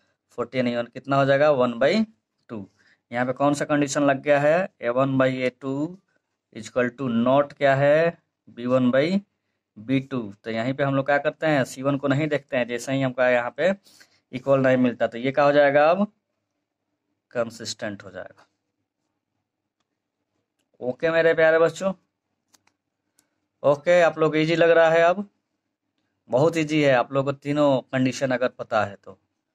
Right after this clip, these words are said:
और तीनों condition आप लोग को याद होना चाहिए, वो भी आप लोग टेंथ के बच्चे हैं, ठीक है ना, तो आप लोग को अब extra ordinary काम करना पड़ेगा। ओके मेरे प्यारे बच्चों, ठीक है, तो नेक्स्ट part देखते हैं। चलिए इसका next part है five x minus three y equal to eleven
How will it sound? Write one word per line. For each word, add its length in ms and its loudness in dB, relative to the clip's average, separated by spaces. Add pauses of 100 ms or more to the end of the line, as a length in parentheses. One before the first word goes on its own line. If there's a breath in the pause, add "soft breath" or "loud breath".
(380)
और 100 -2
तीनों 260 -4
condition 400 -2
आप 120 -4
लोग 100 -2
को 80 -4
याद 260 0
होना 180 -8
चाहिए, 320 -18 (640)
वो 80 -8
भी 100 -4
आप 60 0
लोग 180 -2
टेंथ 200 -4
के 160 -10
बच्चे 320 -4
हैं, 160 -18 (1040)
ठीक 140 -4
है 60 2
ना, 60 2
तो 120 2
आप 120 4
लोग 180 0
को 100 0
अब 120 4
extra 360 0
ordinary 400 0
काम 220 -2
करना 240 -4
पड़ेगा। 340 -20 (520)
ओके 200 -2
मेरे 180 2
प्यारे 220 2
बच्चों, 280 -8 (1080)
ठीक 160 -8
है, 60 0
तो 100 -4
नेक्स्ट 260 -4
part 180 0
देखते 280 -10
हैं। 180 -14 (1500 soft breath)
चलिए 200 0
इसका 220 -2
next 280 -2
part 260 0
है 140 2
five 300 0
x 180 -2
minus 340 0
three 120 -6
y 220 2
equal 200 -6
to 120 -2
eleven 400 0